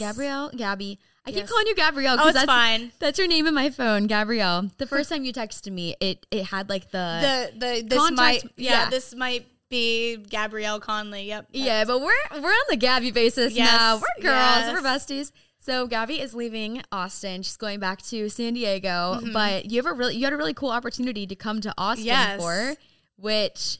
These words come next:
Speaker 2: Yeah, so I networked in the Fun on Weekdays podcast page.
Speaker 1: Love to
Speaker 2: and
Speaker 1: hear it.
Speaker 2: I ended up doing a wedding out here in Austin, Texas at the Arlo. So if you're in Austin and you're looking to get married, the Arlo is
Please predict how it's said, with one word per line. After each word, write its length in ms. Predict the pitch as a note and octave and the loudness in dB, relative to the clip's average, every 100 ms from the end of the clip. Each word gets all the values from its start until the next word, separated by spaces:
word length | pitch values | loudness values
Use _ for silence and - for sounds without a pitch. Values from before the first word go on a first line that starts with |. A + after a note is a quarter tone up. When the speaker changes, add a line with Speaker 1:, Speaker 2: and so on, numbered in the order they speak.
| _ | _
Speaker 2:
Yeah, 320 | A3 C4 B3 | -6 -2 -2
so 300 | A3 B3+ A#3+ | -2 -4 -2
I 560 | D3 A3 A3+ B3 B3+ A#3+ | 0 4 4 4 0 -2
networked 680 | A3+ A3 - A#3 B3+ - - - | -4 -8 -6 -6 -6 -10 -18 -10
in 240 | A3 A3+ | -8 -8
the 80 | A#3 | -10
Fun 180 | - A#3 | -8 -6
on 160 | C4 | -6
Weekdays 580 | C4+ - C4+ C#4+ D4 C#4 - _ - | -8 -8 -8 -6 -6 -8 -14 _ -14
podcast 600 | B3+ A#3+ A3 G3+ G3+ - | -8 -8 -6 -8 -8 -10
page. 440 | G3+ G3 A#3+ - - G#3+ | -10 -6 -8 -8 -18 -14
Speaker 1:
Love 140 | G3 | -10
to 80 | G3+ | -6
Speaker 2:
and 80 | F#3+ | -4
Speaker 1:
hear 80 | F3 | -2
it. 40 | |
Speaker 2:
I 280 | A3+ A3+ A#3 - | 0 0 -2 -6
ended 240 | B3 C4 | -10 -10
up 160 | B3+ - | -12 -12
doing 420 | G#3+ G#3 A#3 B3+ - | -10 -8 -8 -10 -8
a 200 | D4 D#4+ | -8 -8
wedding 680 | C4 C4+ E4+ F4 A3 E3+ - - | -8 -6 -6 -6 -8 -12 -14 -12
out 220 | G3 - | -12 -14
here 400 | - D#3 E3+ G#3+ - | -16 -14 -12 -12 -10
in 240 | A3 A3+ - | -12 -12 -12
Austin, 460 | G3 G3 - G#3+ G#3 | -12 -8 -8 -8 -10
Texas 580 | - - A#3+ C#4 - - | -10 -10 -10 -8 -10 -10
at 260 | G#3 G3+ A3 | -12 -10 -12
the 160 | A3+ | -16
Arlo. 520 | - A3+ B3+ - G#1+ G3 | -12 -10 -10 -12 -12 -10
So 180 | A3 | -10
if 160 | A3+ A3 | -12 -12
you're 140 | B3+ F#4+ | -10 -10
in 100 | G4+ | -6
Austin 460 | D4+ F4 - E3+ D#3+ - - - | -4 -4 -6 -8 -10 -14 -20 -20
and 100 | G#3+ | -12
you're 120 | A3+ | -8
looking 260 | B3+ C#4+ D4 | -8 -4 -4
to 60 | C#4 | -2
get 180 | B3 | -4
married, 380 | A3 A#3 A3 G#3 | -4 -4 -6 -8
the 80 | G#3 | -10
Arlo 380 | G#3 G#3 A#3 D#4+ | -10 -8 -6 -8
is 120 | D#4 | -8